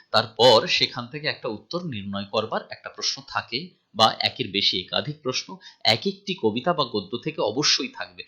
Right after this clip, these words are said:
সুতরাং এটা কিন্তু খুব ভালো করে শিখে নিতে ভুলো না। তবে এরপরেও তোমাদের যদি কোথাও বুঝতে কিছু অসুবিধা হয়ে থাকে,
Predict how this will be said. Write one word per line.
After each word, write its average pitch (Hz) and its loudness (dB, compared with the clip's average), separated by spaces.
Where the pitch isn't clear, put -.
সুতরাং 156 -6
এটা 110 0
কিন্তু 170 -6
খুব 123 -2
ভালো 98 0
করে 151 -2
শিখে 147 -2
নিতে 156 -4
ভুলো 131 -2
না। - -6
তবে 151 4
এরপরেও 135 4
তোমাদের 143 2
যদি 131 0
কোথাও 160 -2
বুঝতে 104 -8
কিছু - -6
অসুবিধা 120 -6
হয়ে 170 -2
থাকে, 110 -8